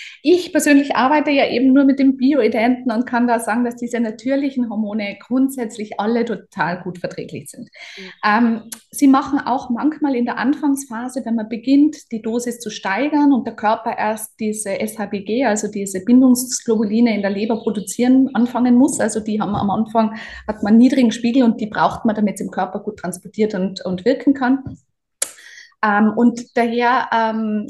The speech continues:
Speaker 1: kann's am Anfang schon auch dazu kommen, dass die Frauen ein bisschen Brustspannen haben zum Beispiel. Das ist eigentlich das häufigste Symptom. Auch ein Ziehen im Unterleib, so wie vor der Regelblutung, wo man merkt, okay, es sch-, funktioniert, die Hormontherapie wirkt auch,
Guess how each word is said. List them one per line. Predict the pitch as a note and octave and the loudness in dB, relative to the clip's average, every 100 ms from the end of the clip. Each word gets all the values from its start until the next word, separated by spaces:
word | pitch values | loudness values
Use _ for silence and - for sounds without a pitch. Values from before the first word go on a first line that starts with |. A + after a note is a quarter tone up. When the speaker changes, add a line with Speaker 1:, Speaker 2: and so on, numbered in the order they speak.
| - | -12
Speaker 1:
kann's | - C4+ | -4 -4
am | D4+ | -2
Anfang | - C#4 D4 | -2 -2 -2
schon | C4+ B3 | -4 -6
auch | G#3 - | -6 -6
dazu | C#4+ - | -10 -10
kommen, | B3 A#3 A#3 A#3 | -12 -6 -4 -6
dass | A3+ | -8
die | G#3 | -12
Frauen | - G#3+ | -6 -6
ein | A#3+ | -4
bisschen | C4+ C4 | -6 -4
Brustspannen | G#3+ - - F#3 F3 E3+ | -6 -6 -8 -6 -4 -4
haben | E3+ | -6
zum | F3 - | -10 -16
Beispiel. | - G3 | -12 -6
Das | G3+ A3 | -2 0
ist | A#3+ | 2
eigentlich | A3+ A3+ | 0 0
das | - G#3+ | -6 -2
häufigste | G3+ B3+ C#4+ D4 - - | 0 0 -2 -8 -8 -2
Symptom. | C#4 C4+ C4 B3 C#4 E4 - - - - | 4 4 2 0 2 0 -4 -12 -16 -8
Auch | - B3 | -2 -2
ein | - A#3+ | 4 2
Ziehen | A#3+ - C#4 D4+ | 4 4 6 6
im | A#3+ | 4
Unterleib, | - B3+ - D4 C4 B3+ C4+ C#4 | 2 2 2 0 0 0 -2 -2
so | B3 A#3 | -2 -2
wie | |
vor | A3 - G#3+ A3+ | -4 0 2 2
der | A#3 | -2
Regelblutung, | A#3+ D#4 D#4 C#4 C#4 C#4+ C#4 C4+ - | -4 -4 -4 -6 -4 2 4 4 0
wo | A3 | 0
man | G#3+ | 0
merkt, | G#3 A3+ C4+ - | 0 -2 -4 -8
okay, | G#3+ C4+ | -6 -4
es | A#3 | -4
sch-, | - - - _ - | -6 -12 -16 _ -4
funktioniert, | A#3+ A#3+ A#3+ E4 - | -2 0 0 2 0
die | B3+ A#3 | -2 -2
Hormontherapie | G#3+ A3+ A#3+ A3 A3 A3 G#3 G3+ | 0 0 0 -4 -6 -4 -4 -4
wirkt | C#4+ - | -6 -6
auch, | - A3+ C4+ | -4 -4 -4